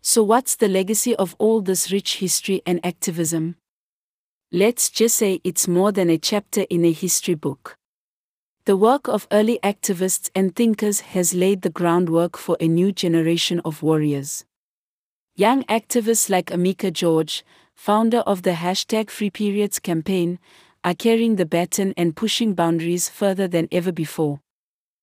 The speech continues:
From initiatives that tackle period poverty, to movements that fight against racial injustice in educational institutions, the new generation is making sure the legacy of Black British feminism is far from static.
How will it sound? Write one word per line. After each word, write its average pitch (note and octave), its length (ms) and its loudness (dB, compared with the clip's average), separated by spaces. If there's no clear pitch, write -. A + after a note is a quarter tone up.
From G3+ 260 0
initiatives G#3+ 760 2
that F3+ 220 0
tackle A3+ 340 0
period G3+ 460 0
poverty, F3 580 -2
to G3 120 0
movements F#3 640 2
that F3 220 -4
fight G#3+ 320 0
against F3 480 -2
racial F3+ 380 -2
injustice F3 720 -2
in F3+ 180 -2
educational G3 720 -2
institutions, E3 960 -4
the F3 140 2
new F3+ 240 4
generation E3+ 800 0
is E3 160 -4
making E3+ 380 0
sure G3 260 -2
the F3 140 0
legacy F3+ 480 0
of E3 240 -6
Black F3 280 -2
British F3+ 440 -2
feminism F3+ 680 0
is E3+ 180 -2
far G3+ 280 0
from E3 260 -2
static. - 640 -6